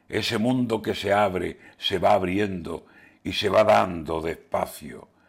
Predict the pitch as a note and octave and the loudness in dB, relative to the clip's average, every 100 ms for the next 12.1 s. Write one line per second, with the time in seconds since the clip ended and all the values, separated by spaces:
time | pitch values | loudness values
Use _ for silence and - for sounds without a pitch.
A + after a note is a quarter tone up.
0 | _ _ _ - F2+ F#2+ G#2+ F#2 E2 D2 | _ _ _ -8 -2 4 6 6 2 -4
1 | E2+ F2 F2 E2+ - - - - - _ | -4 -4 -4 -4 -4 -8 -12 -18 -20 _
2 | _ _ _ _ _ _ _ - F#2+ - | _ _ _ _ _ _ _ -6 -6 2
3 | B2 B2+ G#2+ G#2+ G#2 G2+ F#2+ G#2 D#2 - | 2 4 0 2 0 0 -2 -2 -4 -8
4 | - - G2 F#2 F2 B2 C3 A#2 _ _ | -12 -12 -6 -4 -4 -6 -6 -8 _ _
5 | - - - F2 F#2 F#2 F2+ G2 A#2 E2+ | -20 -20 -12 0 4 4 2 0 0 0
6 | E2 F2 E2+ - D#2+ - - - - _ | -4 -4 -4 -6 -10 -12 -16 -20 -20 _
7 | _ _ _ _ _ _ _ - G2 B2 | _ _ _ _ _ _ _ -2 2 2
8 | A#2 A#2 B2 G2 A#2 B2 G#2+ - G#2 F#2+ | 4 4 4 0 -2 0 0 -2 -2 -2
9 | - G#2+ A2+ G#2 - F2+ - _ - - | -4 -4 -4 -4 -8 -10 -12 _ -20 -20
10 | - _ - F#2+ G2+ A2+ G#2 G#2 - F2+ | -20 _ -2 4 4 4 -2 -6 -6 0
11 | G#2 G#2 F2+ G2 F#2+ D#2+ F#2 G#2 G2 F#2 | 4 2 0 -2 -2 -4 -4 -2 0 -4
12 | - | -8